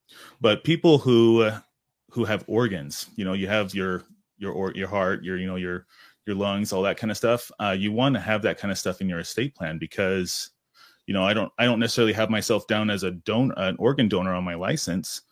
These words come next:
but I do have things within my estate plan that says, you know, if I'm on, you know, a ventilator, or it doesn't look like I'm gonna make it, don't prolong my life longer than it needs to be,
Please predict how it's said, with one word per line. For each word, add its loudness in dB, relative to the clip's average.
but 2
I 2
do 0
have 2
things -4
within -2
my -2
estate -4
plan -4
that -4
says, -2
you -2
know, -2
if -2
I'm 2
on, 0
you -6
know, -2
a -4
ventilator, -2
or -2
it -2
doesn't 2
look 2
like 4
I'm 2
gonna 2
make 0
it, 0
don't -2
prolong 0
my -2
life -4
longer -2
than -4
it -4
needs -6
to -16
be, -2